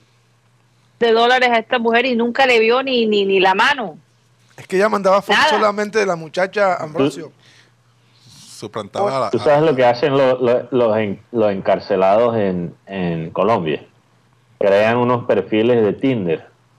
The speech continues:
Speaker 4: Y, eh, y básicamente, eh, eh,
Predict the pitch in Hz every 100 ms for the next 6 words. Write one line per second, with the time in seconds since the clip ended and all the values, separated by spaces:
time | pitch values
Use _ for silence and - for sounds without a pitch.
0 | _ _ _ _ _ _ _ _ 107 95
1 | 95 98 95 92 92 90 92 90 90 -
2 | 98 92 87 85 80 78 76 - _ _
3 | _ _ _ _ _ _ _ _ _ _
4 | _ - 98 90 - 117 117 107 107 107
5 | 127 120 127 _ 113 - 107 98 - -
6 | - _ _ _ _ _ _ _ _ -
7 | 52 65 98 - -